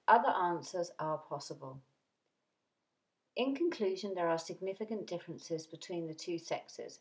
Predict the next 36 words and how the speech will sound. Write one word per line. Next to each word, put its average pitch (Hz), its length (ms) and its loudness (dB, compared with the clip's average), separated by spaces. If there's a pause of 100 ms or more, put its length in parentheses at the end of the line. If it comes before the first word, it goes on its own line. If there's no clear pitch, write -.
and 147 200 -8
studying 170 600 0 (340)
full 160 320 4
or 147 140 0
part-time. 143 800 -4 (540)
The 233 100 4
conclusion 254 680 0 (320)
is 220 220 8
not 220 320 2
very 175 340 10
important, 143 640 -4
but 170 100 2
it 165 160 8
does 208 320 10
end 185 240 2
your 175 140 6
writing 165 560 2
in 151 180 -10
a 147 40 -8
neat 165 460 -4
and 147 140 -8
tidy 147 420 0
way. 131 300 -6 (440)
However, 220 320 10
if - 280 0
you 196 60 -4
don't 214 360 8
have 180 340 0
time, 147 480 -4 (280)
it's - 240 -4
okay 156 340 -2
to 147 180 -10
leave 143 240 -8
it 139 180 -12
out. - 400 -14 (2500)
Now, 247 380 0